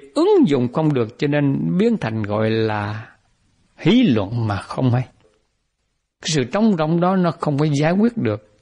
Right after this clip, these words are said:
những ách nạn của chính mình khi nằm xuống. Chính vì thế mà lý luận thì hay, nhưng sau cùng làm không được, chính làm không được cho nên mập mờ, hoang mang, do dự, bàng hoàng. Lúc đó đứng chơi vơi giữa đường,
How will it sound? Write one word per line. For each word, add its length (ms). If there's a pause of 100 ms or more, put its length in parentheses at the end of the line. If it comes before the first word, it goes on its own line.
những 160 (100)
ách 200
nạn 220 (200)
của 160
chính 340
mình 120 (260)
khi 180
nằm 200
xuống. 220 (760)
Chính 200
vì 120
thế 280
mà 260 (400)
lý 160
luận 320
thì 160
hay, 240 (120)
nhưng 220
sau 180
cùng 200
làm 300 (200)
không 180
được, 340
chính 140
làm 280
không 240
được 180
cho 80
nên 140
mập 340
mờ, 300 (260)
hoang 360
mang, 200 (180)
do 220
dự, 260 (140)
bàng 220
hoàng. 240 (800)
Lúc 140
đó 100
đứng 160 (160)
chơi 260
vơi 240 (280)
giữa 140
đường, 200